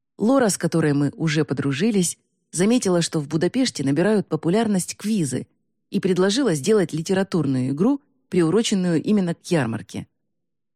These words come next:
Мне идея очень понравилась. Следующие недели мы составляли вопросы, спорили, ссорились и мирились.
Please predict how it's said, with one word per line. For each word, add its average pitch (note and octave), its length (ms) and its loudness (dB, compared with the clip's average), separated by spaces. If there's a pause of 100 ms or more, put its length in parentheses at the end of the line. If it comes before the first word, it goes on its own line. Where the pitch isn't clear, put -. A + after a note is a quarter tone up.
(180)
Мне G3+ 280 4 (120)
идея F3 420 2
очень D3+ 360 0
понравилась. B2 680 -4 (520)
Следующие D#3 600 0
недели E3 400 2
мы E3 160 0
составляли C#3 560 -2
вопросы, F#3+ 540 0
спорили, F3+ 580 0
ссорились D#3+ 720 0 (240)
и G#3+ 80 0
мирились. C3 560 -2